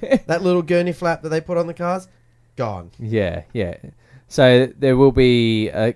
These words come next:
Speaker 1: a cut down in aero, um, which will be interesting to see how they manage
Speaker 2: The
Speaker 1: to
Speaker 2: wings,
Speaker 1: equalize all the cars.
Speaker 2: smaller.
Speaker 1: But,
Speaker 2: Front splitter,
Speaker 1: uh, I
Speaker 2: much
Speaker 1: don't
Speaker 2: shorter.
Speaker 1: think we're gonna see anything like a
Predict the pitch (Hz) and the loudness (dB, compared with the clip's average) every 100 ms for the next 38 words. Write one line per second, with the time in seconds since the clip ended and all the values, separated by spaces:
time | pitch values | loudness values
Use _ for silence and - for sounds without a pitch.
0 | - 113 - 107 107 101 92 - 98 95 | -6 -10 -8 -6 -4 -6 -8 -8 -6 -4
1 | 95 90 113 _ 98 98 92 90 90 101 | -6 -8 -12 _ -12 -10 -8 -10 -12 -16
2 | - _ _ - _ 113 101 101 101 92 | -20 _ _ -20 _ -12 -10 -8 -8 -8
3 | - - 87 85 98 92 90 87 87 87 | -12 -14 -14 -12 -12 -10 -10 -10 -10 -12
4 | 87 - - _ _ _ 101 147 175 180 | -14 -18 -20 _ _ _ -14 -8 -8 -6
5 | 101 95 110 98 90 - 113 131 98 95 | -4 -4 -4 -8 -8 -4 -2 -2 -4 -8
6 | 90 82 85 _ _ _ _ _ _ _ | -10 -16 -20 _ _ _ _ _ _ _
7 | _ _ _ _ _ - 101 - _ _ | _ _ _ _ _ 0 0 -6 _ _
8 | _ _ _ _ 110 - - 113 110 104 | _ _ _ _ -20 -18 -8 -4 -2 -2
9 | 101 - _ 113 101 113 110 104 110 104 | -4 -8 _ -12 -6 -4 -4 -6 -10 -10
10 | 95 98 95 - 90 90 90 - 90 - | -12 -10 -12 -12 -12 -12 -12 -14 -16 -16
11 | _ 87 - 90 | _ -20 -18 -16